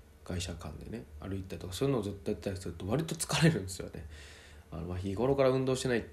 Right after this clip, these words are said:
せいの気もするんですけど、まあ、そういうのもあって、もうめちゃめちゃ疲れちゃって、それでね、ちょっとディズニーランド行って、もう、あ、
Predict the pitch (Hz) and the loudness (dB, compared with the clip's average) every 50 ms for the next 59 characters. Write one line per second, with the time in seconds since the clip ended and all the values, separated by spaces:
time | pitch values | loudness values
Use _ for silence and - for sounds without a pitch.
0 | - - - - 92 90 90 90 - 82 82 82 - 87 85 - - - - - | -14 -10 -6 -4 -2 -2 -2 -4 -6 -6 -6 -6 -6 -8 -8 -8 -10 -12 -12 -14
1 | - - - - - - - - - 95 98 98 101 120 127 123 104 85 80 78 | -14 -14 -14 -14 -16 -16 -16 -12 -10 -8 -6 -4 -2 0 0 0 0 -2 -4 -6
2 | - - - 78 85 90 92 95 98 101 110 117 123 123 123 - 127 110 - 76 | -6 -8 -8 -8 -6 -4 -4 -4 -2 -2 -2 0 -2 -2 0 2 2 2 0 -2
3 | - - - - - - 165 202 220 - 151 127 - 123 107 107 101 101 110 107 | -8 -10 -12 -6 -2 2 4 4 4 4 4 4 4 4 4 2 2 0 0 0
4 | 101 98 104 107 107 110 110 101 90 87 87 87 87 - - - - - - - | 0 2 2 2 4 4 2 2 0 -2 -4 -4 -6 -10 -16 -20 -20 -20 -20 -20
5 | - - - - 120 101 92 - - - - - 123 117 95 92 95 90 78 78 | -20 -18 -12 -10 -10 -8 -10 -10 -16 -8 -2 2 2 4 4 2 0 -2 -2 -4
6 | - - - - - - - - - | -6 -8 -10 -12 -12 -12 -10 -8 -8